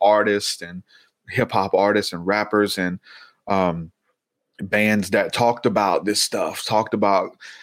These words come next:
there's a song from the Carpenters from the, I think it's eighties or seventies, where they're talking about contacting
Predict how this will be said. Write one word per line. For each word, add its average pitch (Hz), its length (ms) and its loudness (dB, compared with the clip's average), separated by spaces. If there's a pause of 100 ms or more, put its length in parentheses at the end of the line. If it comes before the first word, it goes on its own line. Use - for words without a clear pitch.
(380)
there's 143 200 2
a 123 100 2
song 131 360 4
from 131 180 0
the 123 80 2
Carpenters 120 680 0
from 117 220 2
the, 110 140 2 (240)
I - 40 -14
think 135 160 -2
it's - 280 -4 (100)
eighties 120 420 2
or 120 120 2
seventies, 123 540 2
where 110 140 2
they're 117 180 2
talking 113 420 0
about 107 340 0
contacting 110 840 -2